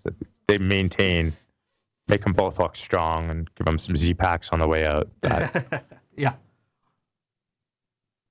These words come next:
Speaker 2: I'll run down the, uh, Super Showdown card. We don't need to talk about this, but this is what's been announced so far, is Charlotte Flair, uh, versus Becky Lynch for the women's title on SmackDown. Asuka and Naomi versus the Iconics.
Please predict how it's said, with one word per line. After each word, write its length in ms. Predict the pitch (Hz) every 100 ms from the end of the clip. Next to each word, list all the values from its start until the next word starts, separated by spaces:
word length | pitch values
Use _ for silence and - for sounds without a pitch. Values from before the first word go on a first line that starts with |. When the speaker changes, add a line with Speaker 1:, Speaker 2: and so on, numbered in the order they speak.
| _ _ _ _ -
Speaker 2:
I'll 80 | 156
run 180 | 175
down 160 | 143 135
the, 180 | 117 110
uh, 260 | 107 107
Super 320 | 107 - 131 123
Showdown 440 | - 117 110 107
card. 240 | 104 110
We 80 | 117
don't 120 | 135
need 140 | 110 95
to 60 |
talk 220 | 95 101 98
about 180 | 95
this, 140 | 98 98
but 100 | 107
this 140 | 123
is 80 | 107
what's 200 | 110 107
been 180 | - 110
announced 360 | 98 104 101 -
so 140 | 110
far, 260 | 95 110 101
is 60 | 98
Charlotte 360 | - 135 123 113
Flair, 440 | 127 113 113 110
uh, 220 | 101 101
versus 300 | 95 107 120
Becky 320 | 101 113 -
Lynch 220 | 117 110 113
for 120 | 123
the 60 |
women's 340 | 113 107 101 -
title 260 | 117 98 104
on 120 | 101
SmackDown. 600 | - 104 98 107 98 98 - _ _ _ -
Asuka 420 | 135 196 269 214
and 80 | 190
Naomi 440 | 196 208 220 135
versus 340 | 139 135 131 117
the 120 | 127
Iconics. 880 | 107 110 - 214 110 123 - -